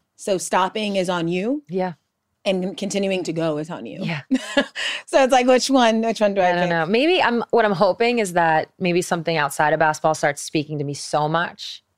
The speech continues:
Speaker 2: where it's like, "Okay, you don't need the game anymore."
Speaker 1: Yeah.
Speaker 2: You know, like, y-, there's other things. And, like, I definitely feel that creeping in too. Like, other things interest me.
Speaker 1: Well, because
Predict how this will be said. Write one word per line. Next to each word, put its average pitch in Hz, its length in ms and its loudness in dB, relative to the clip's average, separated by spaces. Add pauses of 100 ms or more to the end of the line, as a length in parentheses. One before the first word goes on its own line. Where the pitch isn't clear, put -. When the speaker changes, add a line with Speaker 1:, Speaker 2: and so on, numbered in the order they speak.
(100)
Speaker 2:
where 160 120 0
it's - 160 -4
like, 139 200 -4
"Okay, 156 180 -4
you 156 80 -2
don't 151 160 -2
need 147 160 -6
the 143 80 -6
game 143 240 -14
anymore." 143 500 -16
Speaker 1:
Yeah. 208 180 -20
Speaker 2:
You 170 80 -10
know, 147 120 -4
like, 147 180 -6
y-, 175 180 -8
there's 160 200 -4
other 139 160 -2
things. - 420 -18
And, 269 100 -2
like, 302 240 -4 (100)
I 208 40 -2
definitely 220 300 0
feel 170 240 0
that 147 160 0
creeping 143 300 -4
in 135 100 -12
too. - 120 -12
Like, - 220 -4
other 160 160 0
things 151 220 -8
interest - 260 -16
me. - 260 -20
Speaker 1:
Well, 285 140 0
because 262 320 -2